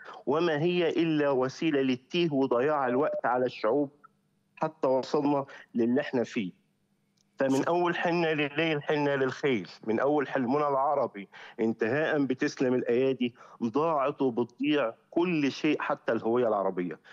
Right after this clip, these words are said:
Speaker 1: مفيش ناجح غير المقاومة، هي اللي واقفة على الأرض، هي اللي لامسة الأرض بإيديها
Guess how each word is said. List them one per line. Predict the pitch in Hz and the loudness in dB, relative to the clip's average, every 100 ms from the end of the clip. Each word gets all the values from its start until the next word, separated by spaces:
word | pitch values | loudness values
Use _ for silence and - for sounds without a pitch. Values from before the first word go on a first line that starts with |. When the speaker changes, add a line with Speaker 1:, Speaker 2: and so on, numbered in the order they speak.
| - - | -14 -6
Speaker 1:
مفيش | 120 165 - | -2 -2 0
ناجح | 135 131 117 - | 0 0 -2 -2
غير | 117 123 | -2 0
المقاومة، | 117 113 - 131 135 143 - - - | 0 0 0 0 0 -2 -10 -20 -4
هي | 143 143 | 0 2
اللي | 131 120 | 2 2
واقفة | 131 - - | 2 -2 -2
على | 113 120 | 0 0
الأرض، | 110 131 131 107 _ _ _ - | 0 0 -2 -4 _ _ _ -2
هي | 135 143 | 0 2
اللي | 127 127 | 2 2
لامسة | 127 143 131 123 | 2 0 0 -2
الأرض | 120 147 135 117 | 0 0 0 -2
بإيديها | 120 101 - 147 147 | -2 -2 -2 -2 0